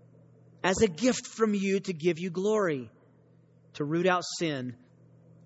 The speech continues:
and to remind us of eternity. Thank you for a wonderful book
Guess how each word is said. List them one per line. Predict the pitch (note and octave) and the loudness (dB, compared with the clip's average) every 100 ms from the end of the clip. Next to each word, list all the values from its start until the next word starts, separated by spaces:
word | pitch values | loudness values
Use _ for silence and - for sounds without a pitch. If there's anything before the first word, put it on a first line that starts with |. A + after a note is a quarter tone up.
| - | -4
and | F3 | -4
to | F3 | -2
remind | D#3 E3 E3 E3 D3 | -2 0 0 -2 -4
us | B2+ - - - _ _ _ _ _ - - - - C#3 | -6 -10 -14 -18 _ _ _ _ _ -20 -20 -20 -8 -4
of | C3+ | -4
eternity. | B2+ C3+ A#2+ A2+ A2+ _ _ _ - - - - - - - - - - _ - - - - - - - - - G1+ - - - - G1+ - - - - - - - - _ - | -6 -8 -8 -10 -16 _ _ _ -20 -20 -20 -20 -20 -20 -20 -20 -20 -20 _ -20 -20 -20 -20 -20 -20 -20 -20 -20 -20 -20 -20 -20 -20 -20 -20 -20 -20 -20 -20 -20 -20 -20 _ -2
Thank | D3 D3+ | -2 0
you | D3 | -4
for | C#3+ C3 | -2 -2
a | |
wonderful | C3 C#3 C#3 C3+ | -2 -4 -6 -6
book | B2+ C3+ A#2+ | -2 -2 -4